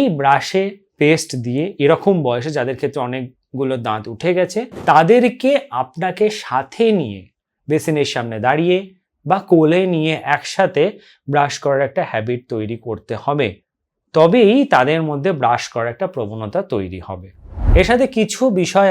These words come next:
আমি অ্যাড করে রাখি। প্রথমত, বাচ্চার ব্রাশ প্রতি তিন মাসে চেঞ্জ করে দেবেন। হতে পারে হয়তো দেখে আপনার মনে হচ্ছে শেপটা খারাপ হয়নি ব্রাশের, ব্রিসেলসগুলো খারাপ হয়ে যায়নি, কিন্তু ওর ক্যাপাসিটি বা ক্ষমতাটা খারাপ হয়ে যায় বা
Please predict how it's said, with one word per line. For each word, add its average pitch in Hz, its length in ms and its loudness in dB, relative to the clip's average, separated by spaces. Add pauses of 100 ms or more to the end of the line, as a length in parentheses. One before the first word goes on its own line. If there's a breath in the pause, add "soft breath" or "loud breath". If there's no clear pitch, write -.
আমি 165 120 -2 (140)
অ্যাড 135 200 0 (100)
করে 120 240 2
রাখি। 135 200 -8 (220)
প্রথমত, 214 460 6 (360)
বাচ্চার 170 300 -2 (100)
ব্রাশ 143 240 0 (220)
প্রতি 156 300 0 (240)
তিন 220 160 4 (160)
মাসে 147 280 -2 (160)
চেঞ্জ 139 200 0 (120)
করে 113 200 -2
দেবেন। 87 200 -8 (240)
হতে 156 240 4
পারে 190 140 2 (100)
হয়তো 151 220 -4 (140)
দেখে 147 200 -2 (100)
আপনার 160 240 -8
মনে 139 180 -6
হচ্ছে 147 200 -8 (100)
শেপটা - 420 -6
খারাপ 113 300 -6
হয়নি 123 300 -6
ব্রাশের, 135 320 -2 (220 soft breath)
ব্রিসেলসগুলো 139 560 0 (100)
খারাপ 120 240 -2
হয়ে 139 160 -4
যায়নি, 170 220 -2 (180)
কিন্তু 175 200 0
ওর 190 140 2
ক্যাপাসিটি 165 500 -2
বা 175 140 2
ক্ষমতাটা 135 400 -6 (120)
খারাপ 120 280 -4
হয়ে 120 180 -6
যায় 139 160 -4
বা 190 60 -8